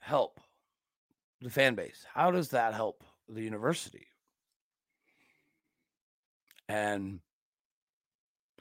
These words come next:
I feel like that's where, that's where we come into play. Are we always gonna, you know, bring lollipops and rainbows to the,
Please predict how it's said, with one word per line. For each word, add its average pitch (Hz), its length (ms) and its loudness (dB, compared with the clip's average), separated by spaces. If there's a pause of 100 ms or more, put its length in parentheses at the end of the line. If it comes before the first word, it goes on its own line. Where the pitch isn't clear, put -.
(120)
I 107 80 -8
feel 131 180 -2
like 117 260 2
that's - 300 0
where, 135 240 2
that's 151 220 4
where 202 160 12
we 320 140 12
come 123 260 4
into 85 180 -8
play. - 360 -18 (1400)
Are 113 180 8
we 107 140 4
always 165 420 12
gonna, 160 640 4
you 160 120 -2
know, 156 120 4
bring 151 240 4
lollipops 143 680 6
and 131 100 0
rainbows 139 580 4
to 120 160 -4
the, 104 200 -2